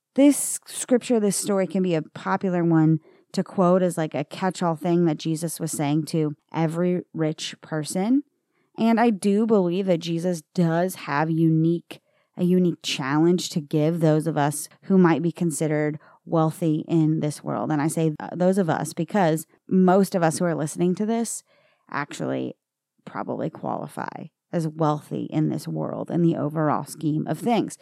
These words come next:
So Jesus does have a particular challenge to those of us who have a lot of stuff, but Jesus also individually challenges every person who follows him to confront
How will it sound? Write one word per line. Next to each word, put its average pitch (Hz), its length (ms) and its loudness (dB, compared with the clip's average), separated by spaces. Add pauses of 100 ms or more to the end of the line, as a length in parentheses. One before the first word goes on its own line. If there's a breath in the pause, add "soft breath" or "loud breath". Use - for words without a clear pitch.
(100)
So 226 160 0
Jesus 269 460 0
does 247 280 6
have 214 140 0
a 190 60 0
particular 190 560 -2
challenge 160 460 0
to 160 60 -12
those 151 220 0
of 143 100 -2
us 143 200 -2
who 160 140 0
have 143 540 -6 (360 soft breath)
a 175 160 2
lot 123 460 -4 (460)
of 160 340 0
stuff, 233 500 0
but 175 140 0
Jesus 247 500 0
also 240 600 2
individually 240 800 6
challenges 165 720 2 (180)
every 190 480 4
person 160 560 -2
who 151 180 -2
follows 156 580 -2
him 143 340 -2
to - 120 -6
confront 151 600 -6